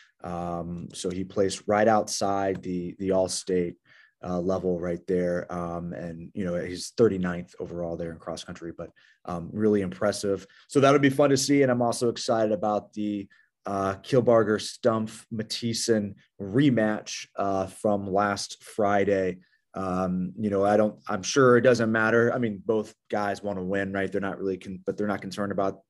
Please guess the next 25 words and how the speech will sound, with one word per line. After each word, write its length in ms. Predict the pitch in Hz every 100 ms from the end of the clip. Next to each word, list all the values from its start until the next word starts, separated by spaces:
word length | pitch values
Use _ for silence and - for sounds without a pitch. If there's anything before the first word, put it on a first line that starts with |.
| _
the 160 | 101 98
rest 260 | 98 95 104
of 100 | 98
it 60 |
outside 360 | 98 98 107 101
of 80 | 98
that, 200 | 98 98
but 120 | 101
it 100 | 92
would 160 | 98
be, 300 | 90 98 90 - - - -
uh, 300 | 95 90 92 -
exciting 440 | 107 - 101 98
for, 240 | 92 98 95
for 120 | 98
guys 260 | 95 95
like 140 | 95 92
me 160 | 98
and 100 | 92
you 120 | 95 92
to, 180 | 92 87
to 140 | 104
watch 420 | 92 92 92 -
and, 200 | 92 90
uh, 260 | 90 90